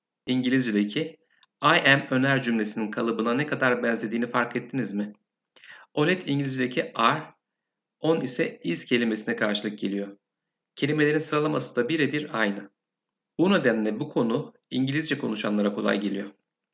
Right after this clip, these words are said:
Sina olet Tülay cümlesi de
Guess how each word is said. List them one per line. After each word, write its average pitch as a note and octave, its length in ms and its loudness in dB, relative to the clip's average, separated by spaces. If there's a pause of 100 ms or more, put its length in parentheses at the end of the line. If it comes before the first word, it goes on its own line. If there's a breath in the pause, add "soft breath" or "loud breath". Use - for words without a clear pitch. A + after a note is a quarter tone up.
(960)
Sina F#3+ 480 4
olet C3+ 380 2
Tülay C#3 320 2
cümlesi A2 440 0
de E3+ 340 -4